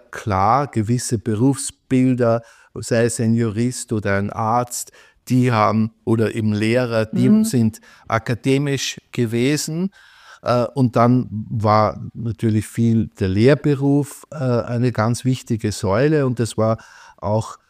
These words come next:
Speaker 1: der, der Meister sozusagen war auch anerkannt und, und ganz klar. Ähm,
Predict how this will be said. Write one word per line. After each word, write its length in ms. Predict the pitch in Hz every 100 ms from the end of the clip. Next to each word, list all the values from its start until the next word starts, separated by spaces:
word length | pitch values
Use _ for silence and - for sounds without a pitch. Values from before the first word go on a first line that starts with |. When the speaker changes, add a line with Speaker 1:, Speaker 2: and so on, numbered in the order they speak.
| _ _ _ _ -
Speaker 1:
der, 320 | 110 101 101 -
der 280 | - 110 107
Meister 640 | 104 113 151 - - 120
sozusagen 920 | - 127 - 120 113 113 113 117 107
war 340 | 107 117 107
auch 300 | - 113 - -
anerkannt 800 | 113 110 117 117 - 98 117 -
und, 400 | - 120 110 -
und 240 | - 107 -
ganz 300 | 107 101 -
klar. 480 | - 104 85 67 - _ _ _ _ _ -
Ähm, 460 | 120 120 120 117